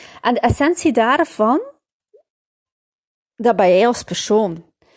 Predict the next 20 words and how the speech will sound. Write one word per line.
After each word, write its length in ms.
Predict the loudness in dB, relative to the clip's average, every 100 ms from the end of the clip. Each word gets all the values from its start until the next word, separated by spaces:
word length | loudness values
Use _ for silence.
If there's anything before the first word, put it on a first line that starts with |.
| _ _ -6
Met 140 | 0
jouw 100 | 0
persoonlijkheid, 800 | 0 -4 0 2 2 0 -2 -2
met 100 | 0
jouw 100 | 0
talenten, 500 | 0 0 0 -4 -4
met 100 | -2
jouw 140 | -2 0
uitdagingen, 680 | 0 0 0 -2 -2 -8 -10
met 220 | -4 0
jouw 240 | 2 2 0
waarden, 460 | 0 0 -2 -2
met 100 | -4
jouw 180 | -2 -2
drijfveer, 640 | -2 -2 -2 -2 -2 -2 -2
maar 160 | -4 -2
ook 240 | -4 -4
met 140 | -4
jouw 200 | 0 0
behoeftes, 800 | 0 -4 -2 -4 -6 -10 -10 -10